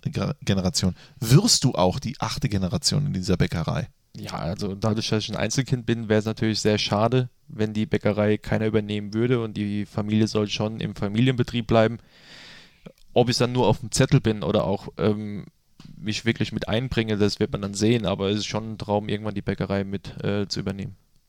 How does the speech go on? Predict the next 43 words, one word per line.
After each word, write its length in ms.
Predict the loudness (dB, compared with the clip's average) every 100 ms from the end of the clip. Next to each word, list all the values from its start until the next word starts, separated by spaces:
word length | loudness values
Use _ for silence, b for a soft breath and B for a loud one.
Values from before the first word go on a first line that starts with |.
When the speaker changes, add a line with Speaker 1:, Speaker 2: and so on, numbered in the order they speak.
| _ _ _ -20
Speaker 1:
Was 340 | -4 2 4
heißt 180 | 4 4
denn 100 | 2
auf 120 | 0
dem 120 | -2
Zettel? 320 | 2 2 2 0
Das 140 | 4
heißt 160 | 4 6
Speaker 2:
Ja, 120 | 4
also 200 | 4 2
nur 180 | 2 2
auf 80 | 2
dem 100 | 2
Papier, 320 | 2 2 4
dass 160 | 4 2
man 100 | 2
Speaker 1:
Ja. 60 |
Speaker 2:
sagt, 200 | 2 4
ja, 160 | 4 4
ich 160 | 2 0
mach's 200 | 0 0
jetzt 160 | -2
von 120 | -4
hier 340 | -2 4 4 4
aus, 320 | -2 -4 -8 -10
von 160 | -8 -6
Mönchengladbach 560 | -6 -4 -2 0 0
aus, 240 | 2 0 -4 -12 -8
wenn 100 | -6
ich 100 | -4
hier 140 | -2 0
oben 180 | 0 4
bleib, 320 | 6 6 2
aber 280 | -2 0 -2 B B B B B B
ich 200 | -4 2
würd 140 | 2 4
schon 220 | 0 4
gern 200 | 4 4
irgendwann 300 | 2 0 -2
nochmal 180 | 0 0
das 140 | -2
Praktische 440 | -2 -2 -2 0
auch 160 | 0